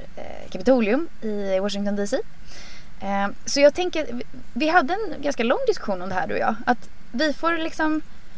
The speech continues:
möta det här året med någon form av försiktighet och ödmjukhet. Ehm, och helt enkelt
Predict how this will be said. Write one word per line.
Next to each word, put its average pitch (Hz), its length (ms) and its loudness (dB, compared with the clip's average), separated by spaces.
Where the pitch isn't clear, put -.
möta 330 340 4
det 427 60 2
här 277 180 4
året 202 280 6
med 202 100 0
någon 190 180 0
form 180 280 0
av 180 240 2
försiktighet - 680 0
och 208 220 2
ödmjukhet. 233 920 6
Ehm, 190 520 -2
och - 340 6
helt 247 240 2
enkelt 220 720 0